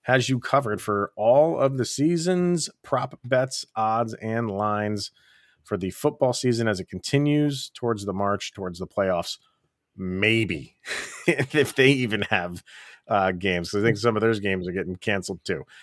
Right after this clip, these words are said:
BetOnline remains your number one spot for all the sports action this season. Head to our new updated desktop and mobile device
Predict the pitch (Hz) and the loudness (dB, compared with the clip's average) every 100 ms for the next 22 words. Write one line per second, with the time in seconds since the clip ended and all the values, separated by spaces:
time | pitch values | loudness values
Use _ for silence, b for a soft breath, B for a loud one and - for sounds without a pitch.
0 | B B - 127 135 135 139 131 127 131 | B B 0 2 2 2 2 2 2 0
1 | 120 127 123 120 120 - 117 113 - 107 | 0 0 0 0 -2 -2 -2 -2 -2 -2
2 | 110 107 - 113 107 - 98 92 - 95 | -2 -4 -6 -6 -6 -6 -12 -10 -8 -10
3 | 82 - 113 110 107 98 - - - 131 | -10 -8 -4 -2 -2 -4 -10 -10 -2 -2
4 | 131 117 104 131 190 185 - - 147 - | 0 0 2 2 2 2 -2 -2 -2 -2
5 | 147 143 123 127 120 - 127 123 _ - | -2 -2 -2 -2 -4 -4 -4 -4 _ -2
6 | 120 113 113 107 107 107 101 - | -2 0 0 -2 -4 -4 -4 -6